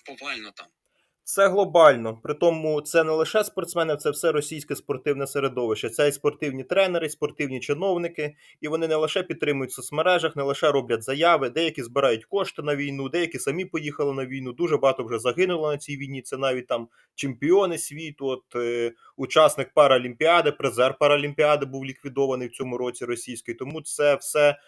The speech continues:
Speaker 2: російське спортивне середовище, воно в підтримці війни повністю занурене.
Speaker 1: А, а коли з'явилася оця новина, що Міжнародна федерація дзюдо вже повертає росіянам всі їхні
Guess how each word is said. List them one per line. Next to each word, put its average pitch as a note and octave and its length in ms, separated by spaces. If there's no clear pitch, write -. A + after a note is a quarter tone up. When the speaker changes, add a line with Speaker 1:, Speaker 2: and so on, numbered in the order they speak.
Speaker 2:
російське C3+ 480
спортивне B2 560
середовище, D3 720
воно C3+ 500
в - 160
підтримці D3 580
війни C#3+ 240
повністю C3 480
занурене. G#2 500
Speaker 1:
А, - 40
а - 80
коли F3+ 200
з'явилася D#3 540
оця C3+ 340
новина, B2+ 440
що - 140
Міжнародна B2 380
федерація A#2+ 440
дзюдо C#3 360
вже A#2 400
повертає B2 500
росіянам A2+ 640
всі - 160
їхні A2 360